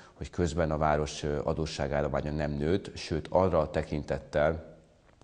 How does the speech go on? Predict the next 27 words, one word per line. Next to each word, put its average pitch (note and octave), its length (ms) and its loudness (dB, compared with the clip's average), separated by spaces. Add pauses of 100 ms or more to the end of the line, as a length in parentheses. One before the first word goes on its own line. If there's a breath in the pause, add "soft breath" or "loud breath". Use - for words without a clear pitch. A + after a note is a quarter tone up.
(120)
hogy E2+ 100 -2
nem F2 180 2
vettük E2+ 340 2
igénybe C#2+ 380 -2
a C#2 100 -2
több D2+ 160 -6
mint D2+ 160 -4
két - 240 -4
milliárd C#2 280 -6
forint D2+ 380 -6
összegű C#2+ 320 -6
kötvény, F2 580 -6 (280 loud breath)
még - 180 -8
csökkent C2+ 540 -2
is - 240 -10 (120)
az C#2+ 180 -8
év C2 160 -4
végére. B1 440 -4
Én C#2 100 -4
azt D#2+ 180 -6
hiszem, D#2 340 -2
hogy C#2+ 200 -4
ez D2 160 -2
így D2 200 0
a D2+ 60 0
forrongó D#2+ 560 0
Európában, D2 840 0